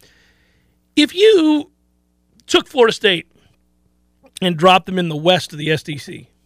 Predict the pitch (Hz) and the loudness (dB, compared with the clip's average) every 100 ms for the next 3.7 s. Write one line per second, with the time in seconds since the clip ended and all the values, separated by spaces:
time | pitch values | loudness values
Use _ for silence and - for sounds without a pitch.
0 | _ _ _ - _ _ _ _ - - | _ _ _ -20 _ _ _ _ -14 -8
1 | 320 - 320 339 330 - 320 233 220 226 | -4 0 -2 -2 -6 -4 2 2 4 2
2 | 220 233 208 196 175 190 - 220 190 180 | 0 -2 -4 -8 -16 -14 -8 -2 0 2
3 | 185 185 175 151 143 131 | 4 4 2 -2 -12 -16